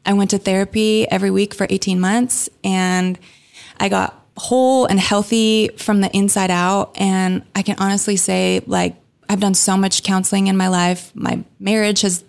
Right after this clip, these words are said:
done, done so much counseling, and we're on the other side of so many hard and painful things, but because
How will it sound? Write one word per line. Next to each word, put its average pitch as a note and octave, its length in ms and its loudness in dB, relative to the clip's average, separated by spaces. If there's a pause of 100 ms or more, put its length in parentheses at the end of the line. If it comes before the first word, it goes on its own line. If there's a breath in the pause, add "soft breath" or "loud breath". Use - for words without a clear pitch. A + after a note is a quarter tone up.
done, G3+ 220 2
done G#3+ 180 4
so G#3+ 140 2
much G3 220 0
counseling, F#3+ 500 0
and E3+ 220 0 (520 loud breath)
we're G#3+ 160 2
on G3 140 4
the G3+ 120 2
other F#3+ 220 0
side F3+ 260 0
of F#3 120 -2
so F#3 260 0
many F#3+ 200 -2
hard F3+ 420 -2
and F#3 300 -4
painful F3+ 400 -4
things, A#3 520 -2
but G3 160 -4
because F3 640 -4